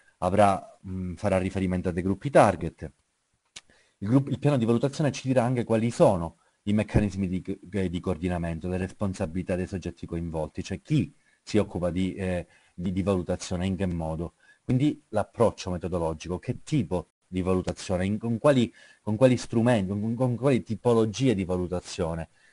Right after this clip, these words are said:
noi, eh, pensiamo di, eh, alimentare questo processo. Ce ne sono vari, adesso li vedremo. Quali sono gli strumenti che utilizziamo? Ce ne sono diversi. Il nostro piano di,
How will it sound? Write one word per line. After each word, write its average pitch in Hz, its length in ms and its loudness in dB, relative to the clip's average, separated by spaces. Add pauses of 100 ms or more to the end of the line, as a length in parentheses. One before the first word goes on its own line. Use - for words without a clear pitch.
noi, 92 420 0
eh, 90 220 -4
pensiamo 95 560 -2
di, 92 280 -2
eh, 90 200 -4
alimentare 90 540 -2
questo 85 280 -10
processo. 85 500 -8
Ce - 160 -10
ne 120 80 -2
sono 104 220 -4
vari, 80 320 -4
adesso 87 280 -12
li 82 100 -8
vedremo. 76 500 -12 (440)
Quali 147 200 2
sono 147 260 4
gli 101 140 -2
strumenti 101 540 -2
che 92 80 -4
utilizziamo? 87 600 -4
Ce - 120 -8
ne 135 60 -4
sono 139 140 -4
diversi. 110 540 0
Il 85 120 -8
nostro 110 200 -6
piano 113 220 -2
di, 98 180 -4